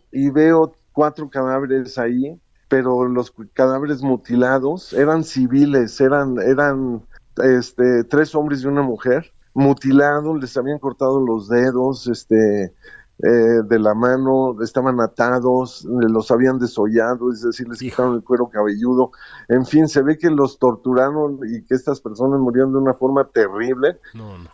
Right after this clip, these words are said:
Speaker 1: Este, todo eso lo pasamos en vivo y ahí es donde se empezó a documentar que,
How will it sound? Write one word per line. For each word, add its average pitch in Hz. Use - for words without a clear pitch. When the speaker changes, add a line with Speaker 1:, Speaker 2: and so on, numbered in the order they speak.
Speaker 1:
Este, 139
todo 185
eso 185
lo 160
pasamos 147
en 151
vivo 147
y 143
ahí 156
es 170
donde 165
se 151
empezó 147
a -
documentar 143
que, 117